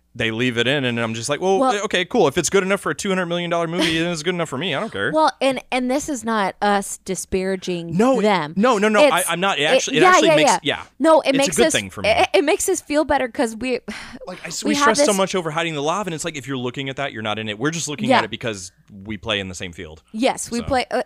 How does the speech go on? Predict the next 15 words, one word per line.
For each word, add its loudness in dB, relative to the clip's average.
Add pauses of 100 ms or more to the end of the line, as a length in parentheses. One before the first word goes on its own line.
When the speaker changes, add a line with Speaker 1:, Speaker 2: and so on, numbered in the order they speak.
Speaker 2:
it, -6
it's -2
kinda -4
like, -6
uh, -2 (100)
I 2
remember, -4
uh, -2 (200)
getting -4
into -4
theater, -4
like, -8
as -6
a -18
profession. -6